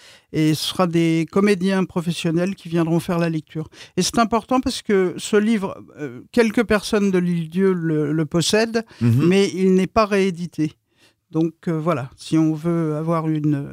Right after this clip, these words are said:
Speaker 1: une idée, c'est vraiment un livre, euh, euh, poignant et qui donne, on comprend bien dans quelles conditions ces hommes ont été internés. C'est, c'est très,
Speaker 2: On a la
Speaker 1: très
Speaker 2: date
Speaker 1: émouvant.
Speaker 2: du, du
Speaker 1: Non,
Speaker 2: monastère
Speaker 1: je,
Speaker 2: noir ?
Speaker 1: je,
Speaker 2: Pas
Speaker 1: je ne l'ai
Speaker 2: encore ?
Speaker 1: pas encore. On,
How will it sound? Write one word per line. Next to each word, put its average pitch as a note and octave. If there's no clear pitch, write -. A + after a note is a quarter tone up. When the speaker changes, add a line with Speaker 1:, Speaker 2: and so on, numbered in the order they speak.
Speaker 1:
une D#3+
idée, E3
c'est -
vraiment G#3
un G3+
livre, F#3+
euh, D3
euh, D3+
poignant G3
et F3
qui -
donne, E3
on E3
comprend E3+
bien G3
dans F3
quelles F#3+
conditions G3
ces F3
hommes F3+
ont E3
été D#3
internés. C#3+
C'est, -
c'est -
très, -
Speaker 2:
On B2
a C3+
la C#3
Speaker 1:
très C3+
Speaker 2:
date D#3+
Speaker 1:
émouvant. D3
Speaker 2:
du, C#3
du A2+
Speaker 1:
Non, C#3
Speaker 2:
monastère C3+
Speaker 1:
je, C3+
Speaker 2:
noir ? D#3+
Speaker 1:
je, -
Speaker 2:
Pas F3
Speaker 1:
je -
ne G3
l'ai -
Speaker 2:
encore ? F#3+
Speaker 1:
pas G3+
encore. D3+
On, E3+